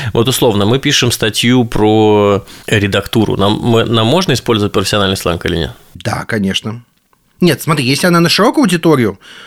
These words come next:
Speaker 2: то не стоит, хотя никто не запретит. Но на широкую аудиторию статью про редактуру нет смысла писать.
Speaker 1: Ну, а лю-, люди же не, не, не поймут, о чем мы пишем, нет? Ну, хорошо, а представь себе, что есть смысл написать, э,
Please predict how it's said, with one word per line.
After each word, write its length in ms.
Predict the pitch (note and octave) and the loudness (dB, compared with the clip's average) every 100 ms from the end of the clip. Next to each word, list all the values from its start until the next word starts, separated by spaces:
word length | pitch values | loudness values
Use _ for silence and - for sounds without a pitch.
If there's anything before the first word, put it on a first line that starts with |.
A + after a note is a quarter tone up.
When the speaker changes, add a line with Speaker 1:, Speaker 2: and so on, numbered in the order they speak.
| - - | -14 -2
Speaker 2:
то 540 | D#3 G3 A3 G#3+ F3 A#2+ | 2 4 4 4 2 -2
не 260 | C#3+ D3+ | 0 0
стоит, 480 | C3+ - C4 B3+ - | 0 2 4 2 0
хотя 440 | - C3+ F#3 A3 | -4 -2 0 0
никто 400 | G3+ D3 D3+ - | 0 -2 -2 0
не 80 | F#3+ | 2
запретит. 560 | D#3 D3 C3+ - G2 - _ _ _ _ _ _ D3+ | 2 -2 -6 -6 -10 -12 _ _ _ _ _ _ 0
Но 360 | D#3 F3+ E3+ | 2 4 2
на 260 | C3 C#3+ D#3+ | 0 0 0
широкую 320 | - G3+ G#3+ | 0 0 0
аудиторию 380 | F3 F3 C#4+ B3+ | 0 2 2 2
статью 320 | - D3+ G#3 | -2 -2 -2
про 180 | F3 D#3+ | 0 0
редактуру 440 | E3 F3+ - C#4 | 0 0 0 0
нет 200 | F#3 E3 | 0 0
смысла 300 | - C3 B2+ | -2 -4 -4
писать. 320 | A2+ - F#2+ - | -6 -4 -4 0
Speaker 1:
Ну, 140 | A#2+ | 2
а 60 | A#2 | 2
лю-, 120 | B2+ | 2
люди 320 | C3 B2+ A#2+ | 2 0 0
же 60 | A#2+ | 0
не, 80 | |
не, 260 | A2+ B2+ B2 | 0 0 2
не 140 | B2 | 2
поймут, 340 | A#2+ C3 B2+ A2+ | 2 0 0 -2
о 60 | |
чем 160 | G#2 A2 | -2 0
мы 100 | G#2+ | 0
пишем, 320 | G2+ G#2 A2 | 0 -2 0
нет? 160 | A#2+ F3 - | -2 -4 -6
Ну, 260 | D3 C3 | 0 0
хорошо, 320 | G#2+ B2 A#2 G2 | 2 0 2 0
а 120 | G#2 | 0
представь 540 | G2+ - A#2+ - D#3 | -4 -4 -2 0 0
себе, 240 | - G#2+ G2 | 0 0 -2
что 180 | - | -2
есть 240 | G#2+ G#2+ - | 0 0 0
смысл 320 | - G2+ G2 | -2 -2 -2
написать, 500 | F#2+ - - F#2+ - | -2 -2 -2 -4 -2
э, 280 | F#2+ F2+ | 0 0